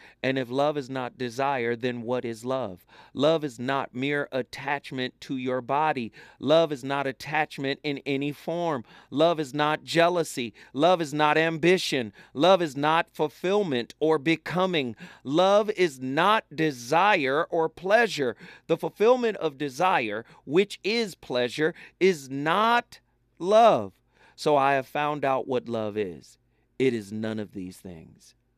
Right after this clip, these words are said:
Have I understood these elements? And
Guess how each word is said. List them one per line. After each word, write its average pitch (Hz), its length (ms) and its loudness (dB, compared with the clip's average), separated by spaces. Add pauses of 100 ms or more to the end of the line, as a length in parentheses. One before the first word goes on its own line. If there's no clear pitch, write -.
(440)
Have 127 160 -6
I 147 200 2
understood 160 500 -8
these 151 300 -8
elements? 147 580 -8 (540)
And 127 260 -2